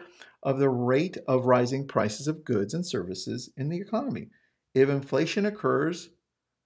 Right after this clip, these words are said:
oh, if inflation is occurring, leading to higher prices for basic necessities such as food, which we have seen, and I mean, look at the gas prices, it can have a negative impact on society. Yeah, duh, we can't afford stuff, right? Especially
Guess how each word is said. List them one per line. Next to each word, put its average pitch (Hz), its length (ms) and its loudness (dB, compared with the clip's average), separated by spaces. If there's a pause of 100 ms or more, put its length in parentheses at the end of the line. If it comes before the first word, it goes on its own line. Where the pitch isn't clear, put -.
(480)
oh, 120 320 4
if 233 260 8
inflation 202 580 2
is 170 100 2
occurring, 156 400 0
leading 165 300 -2
to 160 120 -2
higher 156 300 0
prices 151 420 -2
for 139 120 -2
basic 127 440 -2
necessities 226 600 -4
such 175 180 -2
as 143 140 -6
food, 202 340 2
which 127 220 0
we 139 140 -4
have 202 280 6
seen, 208 600 4 (440)
and 143 140 4
I - 20 4
mean, 143 160 4
look 147 140 6
at 175 100 2
the 165 80 2
gas 165 300 4
prices, 117 640 -2 (560)
it 127 80 -2
can 131 140 0
have 131 160 2
a 123 80 2
negative 110 560 -4
impact 101 400 -6
on 92 120 -6
society. 110 380 -2
Yeah, 123 400 4 (100)
duh, 165 260 10
we 135 100 0
can't 160 200 0
afford 185 360 4
stuff, - 480 2 (640)
right? 151 180 2
Especially 156 1000 4